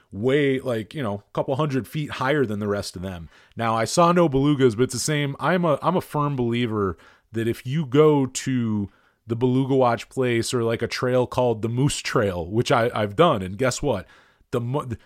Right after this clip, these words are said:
whatever it's named, you're not gonna see it. There's too many fucking people there. Like, there, there's not, it's like going to Agate Beach on the North Shore. Guess what? You will not find any agates 'cause everybody's <laughs> going there to find agates. Like, that's not the place you're gonna find 'em.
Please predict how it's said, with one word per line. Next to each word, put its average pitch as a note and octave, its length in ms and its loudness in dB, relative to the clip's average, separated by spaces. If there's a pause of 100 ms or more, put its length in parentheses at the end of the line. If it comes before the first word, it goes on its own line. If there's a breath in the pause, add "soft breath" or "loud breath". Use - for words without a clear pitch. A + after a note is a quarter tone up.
(140 soft breath)
whatever E3+ 420 2
it's E3+ 180 -2
named, D#3 380 0
you're B2+ 100 0
not A2+ 300 -2
gonna A2+ 180 -4
see A2 240 -2
it. E2 160 -10
There's A#2 320 0
too C#3+ 240 -4
many D3 260 -2
fucking B2 300 -6
people F#2+ 300 -6
there. - 280 -18
Like, A2 220 -2
there, B2+ 300 4
there's A#2+ 360 0
not, A#2+ 540 -4 (300 soft breath)
it's B2+ 120 -6
like D#3 140 2
going D3 240 2
to B2+ 180 0
Agate C3 400 0
Beach A#2+ 440 -4 (320 soft breath)
on B2 220 0
the C3 60 -2
North B2+ 240 2
Shore. F2+ 240 -4
Guess A#2 320 0
what? B2 280 0
You C3 120 -2
will D3+ 100 0
not C3+ 300 -6
find C#3 260 -2
any C3 180 -4
agates B2+ 400 -2
'cause C#3 200 -2
everybody's D#3+ 400 2
<laughs> - 20 0
going E3 260 10
there C#3+ 120 2
to C3 60 0
find D3 220 -2
agates. C3+ 380 0
Like, G#2 220 -2 (220 loud breath)
that's C#3+ 180 -4
not D#3 100 2
the D#3+ 80 -6
place D3+ 220 -2
you're A#2+ 80 -4
gonna C3+ 120 -2
find E3+ 280 -2
'em. D#2 80 -8